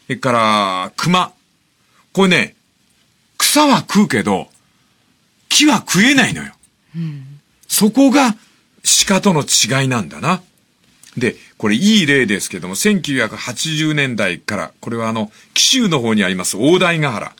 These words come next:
Speaker 1: これ一平方キロメートルで、鹿ってのが三頭から四頭いた。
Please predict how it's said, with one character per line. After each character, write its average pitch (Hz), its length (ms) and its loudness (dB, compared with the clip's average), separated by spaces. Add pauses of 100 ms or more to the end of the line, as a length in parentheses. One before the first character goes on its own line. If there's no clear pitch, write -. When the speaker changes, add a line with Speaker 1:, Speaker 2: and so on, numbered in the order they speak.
(460)
Speaker 1:
こ 117 120 -4
れ 104 80 2
一 185 380 0
平 185 220 2
方 180 180 2
キ 165 120 -6
ロ 165 100 -2
メ 156 160 2
ー 139 60 -2
ト 101 120 -6
ル 87 120 -8
で、 101 260 -2 (600)
鹿 180 120 0
っ 170 80 -6
て 165 160 -2
の 113 100 -2
が - 180 -10 (280)
三 262 400 0
頭 156 180 0
か 104 140 -2
ら 95 60 -4
四 220 260 2
頭 85 180 -6
い 67 60 -18
た。 - 160 -20